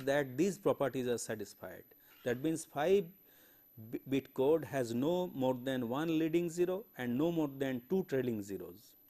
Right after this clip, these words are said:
and more than three consecutive zeros do not occur. This is how it is being done.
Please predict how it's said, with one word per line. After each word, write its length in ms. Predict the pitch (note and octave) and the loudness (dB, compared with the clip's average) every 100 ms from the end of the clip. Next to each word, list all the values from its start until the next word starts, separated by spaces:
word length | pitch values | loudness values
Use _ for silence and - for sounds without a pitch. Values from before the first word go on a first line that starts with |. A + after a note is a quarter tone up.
| _ _ - | _ _ -8
and 420 | D3 E3 E3+ E3+ - | -4 -4 -4 -8 -4
more 200 | C#3 F3+ | 0 0
than 320 | D#3 D#3 C#3+ | 0 -2 -2
three 200 | - D3 | -2 -2
consecutive 560 | C3+ A#2+ B2 B2 B2 G#2+ | 0 -4 -4 -6 -6 -4
zeros 320 | A#2 D3+ D3+ | 0 0 0
do 120 | A#2+ | -4
not 220 | A#2 G#2 | -4 -4
occur. 280 | G2 - F2+ - _ _ _ - | -8 -10 -14 -16 _ _ _ 0
This 160 | E3 | 2
is 120 | F3+ | 2
how 180 | C#3+ C3+ | 4 4
it 100 | B2+ | 4
is 100 | A#2 | 0
being 220 | A#2+ A2 | -2 -4
done. 180 | G2 E2+ | -4 -10